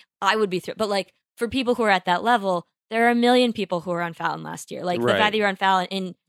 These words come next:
Speaker 1: twenty twenty doesn't, barely doesn't matter if you're, like, a professional full-time comic.
Speaker 2: Right.
Speaker 1: So it matters that you're touring or, like, what is next, or if you have a thing come-, so if you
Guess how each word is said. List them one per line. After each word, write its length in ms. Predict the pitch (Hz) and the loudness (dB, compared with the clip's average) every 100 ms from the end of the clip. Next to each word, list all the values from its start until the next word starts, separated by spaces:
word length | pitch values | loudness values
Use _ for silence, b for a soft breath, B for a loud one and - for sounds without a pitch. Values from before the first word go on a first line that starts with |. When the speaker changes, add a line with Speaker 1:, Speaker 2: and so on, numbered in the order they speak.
| _ | _
Speaker 1:
twenty 280 | - 226 226 | -6 -4 -2
twenty 540 | 220 220 214 190 175 - _ _ | -4 -4 -2 -4 -8 -12 _ _
doesn't, 360 | 185 196 190 180 _ _ _ _ _ - | -4 -2 -4 -10 _ _ _ _ _ -6
barely 320 | 208 208 202 | -4 -2 -2
doesn't 220 | 180 175 | -4 -2
matter 260 | 208 247 175 | 2 2 2
if 100 | 185 | 0
you're, 60 | 196 | -2
like, 80 | 185 | -2
a 60 | |
professional 580 | 190 180 - 196 - 185 | -6 -6 -2 -2 -4 -8
full-time 340 | 180 165 175 | -8 -10 -10
comic. 360 | 170 247 180 170 _ b | -6 -4 -2 -6 _ b
Speaker 2:
Right. 280 | 120 104 - | 0 2 2
Speaker 1:
So 320 | 240 220 - _ _ _ _ _ _ - | 2 0 -4 _ _ _ _ _ _ -4
it 120 | 226 | -2
matters 280 | 208 202 190 | 2 0 0
that 120 | 190 | -4
you're 180 | 190 190 _ _ | -10 -14 _ _
touring 380 | - 339 302 220 | -8 0 4 4
or, 60 | 180 | 2
like, 200 | 180 - | -2 -2
what 220 | 190 190 | -2 0
is 160 | 190 202 | 0 2
next, 260 | 208 - | 0 0
or 60 | 185 | -6
if 120 | 180 | -6
you 60 | 180 | -4
have 180 | 180 175 | -2 -4
a 40 | |
thing 240 | 175 185 | -6 -8
come-, 140 | 170 - _ _ _ | -8 -12 _ _ _
so 460 | - 220 214 196 180 _ - | -4 0 0 -2 -6 _ -12
if 180 | 220 220 | -12 -8
you 380 | 214 196 185 | -8 -8 -10